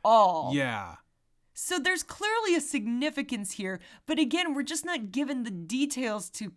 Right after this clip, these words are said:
Speaker 1: clearly explain to me, why is this significant? Why
Speaker 2: Right.
Speaker 1: was it there?
Speaker 2: And then when there's this transference from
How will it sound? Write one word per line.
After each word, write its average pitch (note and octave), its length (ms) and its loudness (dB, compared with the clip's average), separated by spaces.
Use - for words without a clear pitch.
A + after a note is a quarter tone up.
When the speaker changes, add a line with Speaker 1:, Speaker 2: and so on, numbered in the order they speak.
Speaker 1:
clearly B3 840 -4
explain A#3 540 -4
to A3 160 -4
me, G3 260 -6
why A3 440 2
is A#3 320 -2
this G#3 180 -4
significant? G#3 760 -6
Why E3+ 280 2
Speaker 2:
Right. F3+ 100 4
Speaker 1:
was A#3 140 -2
it A3+ 140 -6
there? C4+ 280 4
Speaker 2:
And F3+ 180 0
then F#3 200 2
when F3+ 220 2
there's F3+ 320 0
this D#3 280 -4
transference E3 880 -2
from D3 400 0